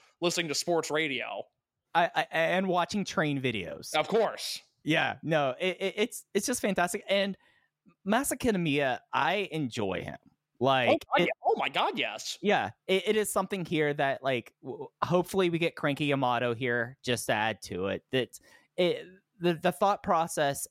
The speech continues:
Speaker 2: uh, behind this, I don't know if I'm, um, if I'm willing to put Masaki Mochizuki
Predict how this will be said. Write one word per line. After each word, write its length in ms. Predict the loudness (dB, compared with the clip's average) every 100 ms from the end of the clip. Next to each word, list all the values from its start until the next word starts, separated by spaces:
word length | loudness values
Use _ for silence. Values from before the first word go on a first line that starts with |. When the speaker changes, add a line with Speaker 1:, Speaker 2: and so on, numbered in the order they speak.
| -2
Speaker 2:
uh, 180 | -2 0
behind 440 | 0 0 0 0
this, 340 | -2 -2 -6 -10 _ _ _ _ _ -2
I 100 | 0
don't 180 | 2 2
know 120 | 0
if 80 | 0
I'm, 180 | -2 -2 -2
um, 160 | -2 0
if 100 | -2
I'm 140 | 0
willing 260 | 0 0 -2
to 40 |
put 200 | -4 -4
Masaki 500 | -4 0 0 0 -2
Mochizuki 640 | 0 -2 -2 -4 -2 -2